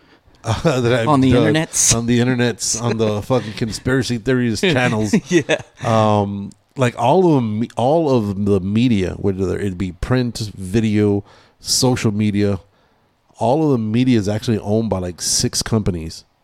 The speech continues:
Speaker 1: and then they branch out to different divisions and shit. So that way, it's a lot easier to fucking, um, to control a narrative on whatever.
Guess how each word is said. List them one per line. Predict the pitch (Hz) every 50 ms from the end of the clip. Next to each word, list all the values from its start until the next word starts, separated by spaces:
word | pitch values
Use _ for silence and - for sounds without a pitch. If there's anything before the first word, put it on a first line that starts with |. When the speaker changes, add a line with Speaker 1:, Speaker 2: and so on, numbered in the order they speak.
| _ _ _ _ _ -
Speaker 1:
and | 104 95
then | 98 95
they | 98 98
branch | 95 87 85 107 107 104 98 -
out | 110 104 101 -
to | - -
different | 92 101 98 - 104 92
divisions | 90 92 85 107 113 101 98 104 92 82
and | 85 85 82
shit. | - - - - - - _ _ _ _ - - _ _ -
So | - 101
that | 101 104 107 110
way, | 117 110
it's | 101 -
a | 98
lot | 95 104 104 104 107 - -
easier | 123 117 131 131 113 98 101 101 98 98 95 92 95 95 _ _ _ _ _ _ _ _ _ _ _ _ _ -
to | - 110 95
fucking, | - - 113 107 104 - 101 101 95 95 92 82 - -
um, | - 82 76 80 71 64 58 52 55 58 55 - _ _ _ _ _ _ _ _ _ _ _ _ _ _ - 113 -
to | - - 131 120
control | - - 117 104 - - - 113 113 120 117 104
a |
narrative | 98 98 98 104 107 107 98 101 98 87
on | 92 92 90 90
whatever. | 90 87 85 85 85 85 80 - -